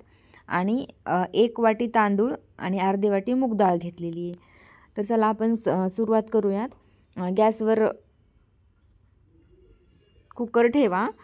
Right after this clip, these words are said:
त्यामध्ये दोन चमचे तेल घा-, टाका.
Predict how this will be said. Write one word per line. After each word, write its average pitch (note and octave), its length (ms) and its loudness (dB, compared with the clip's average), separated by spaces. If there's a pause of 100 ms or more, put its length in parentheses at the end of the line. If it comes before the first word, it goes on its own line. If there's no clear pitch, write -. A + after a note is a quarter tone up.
(320)
त्यामध्ये G#3+ 400 4
दोन A3+ 220 4
चमचे A3+ 420 0
तेल A3+ 220 4
घा-, G3+ 360 0
टाका. G3+ 300 0